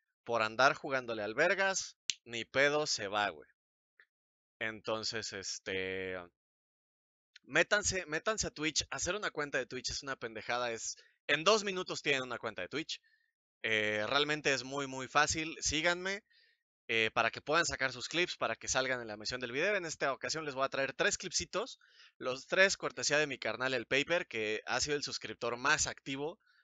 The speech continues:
en los últimos streams. Muchísimas gracias, Paper, muchas, muchas gracias. Y ten por seguro que tú vas a estar en esta sección siempre, carnal, porque eres el más participativo. Entonces, muchas gracias, mi querido Paper. Este, um,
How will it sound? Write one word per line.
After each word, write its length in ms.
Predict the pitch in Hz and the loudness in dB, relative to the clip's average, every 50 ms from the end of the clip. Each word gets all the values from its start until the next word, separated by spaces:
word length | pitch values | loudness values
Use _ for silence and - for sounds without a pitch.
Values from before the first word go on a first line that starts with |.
| _ _ _ _ _ | _ _ _ _ _
en 160 | - 110 110 | -14 -12 -10
los 120 | 107 104 117 | -10 -8 -10
últimos 320 | 120 113 131 123 107 101 | -10 -10 -12 -12 -12 -14
streams. 440 | 104 98 - 120 127 156 170 160 139 | -14 -8 -2 -2 0 0 -2 -6 -10
Muchísimas 640 | 123 123 135 147 - - - - - 147 143 131 120 | -10 -10 -10 -8 -2 -2 -2 -2 -2 -4 -4 -4 -2
gracias, 320 | 127 135 139 139 139 123 | -2 -2 -2 -2 -4 -6
Paper, 320 | - 147 139 - 151 143 | -6 -6 -4 -4 -6 -6
muchas, 300 | 127 127 127 - - 127 117 | -6 -10 -10 -10 -10 -10 -10
muchas 220 | 120 - - 113 | -10 -8 -6 -4
gracias. 400 | 110 127 139 147 160 170 170 - _ _ - - - - _ _ _ _ - | -4 -2 -2 0 -2 -2 -4 -6 _ _ -20 -20 -20 -20 _ _ _ _ -10
Y 560 | 127 123 120 117 117 117 113 113 110 110 - | -6 -4 -2 -2 0 0 0 -2 -2 -4 -2
ten 180 | - 127 127 | -2 -2 -2
por 160 | 123 139 139 131 | 0 -4 -4 -4
seguro 320 | 123 123 113 123 123 120 | -4 -4 -4 -4 -6 -6
que 80 | - 113 | -8 -8
tú 140 | - 123 | -4 -2
vas 120 | 120 123 117 | -2 -2 -2
a 40 | - | -2
estar 180 | - 113 110 | -2 -2 -2
en 100 | 117 117 | -2 -4
esta 180 | 113 - - 117 | -6 -8 -8 -8
sección 400 | 113 110 - - 135 127 127 117 | -6 -6 -2 0 0 0 0 0
siempre, 360 | - - 131 117 104 113 107 | 0 0 0 -2 -2 -6 -8
carnal, 320 | - - 92 92 92 87 | -8 -10 -12 -12 -14 -14
porque 240 | 87 - 101 - - | -12 -12 -12 -6 -4
eres 140 | 117 117 117 | -4 -4 -4
el 100 | 117 101 | -6 -8
más 160 | 104 107 104 | -8 -10 -8
participativo. 640 | - 117 107 - - - - - 107 - 156 160 147 | -8 -8 -8 -6 -8 -8 -8 -8 -6 -4 -2 -2 -2
Entonces, 440 | 131 117 - 117 113 117 113 104 - - _ - - - _ _ | -4 -6 -8 -10 -8 -8 -8 -8 -10 -14 _ -20 -20 -20 _ _
muchas 220 | - 139 123 139 127 | -14 -6 -4 -2 2
gracias, 220 | 120 123 123 113 | 4 4 2 2
mi 80 | 110 110 | 0 -4
querido 280 | - 117 110 117 117 | -2 0 0 0 0
Paper. 380 | - - 135 139 - 190 202 - - _ _ _ _ _ _ _ _ - _ _ | 0 0 0 0 2 0 0 -2 -4 _ _ _ _ _ _ _ _ -20 _ _
Este, 920 | - 120 117 113 113 - - - - - - 117 110 107 107 107 104 104 104 | 0 2 2 2 2 0 -4 -8 -8 -4 -2 0 2 2 2 2 0 -2 -4
um, 200 | 101 98 98 | -4 -8 -12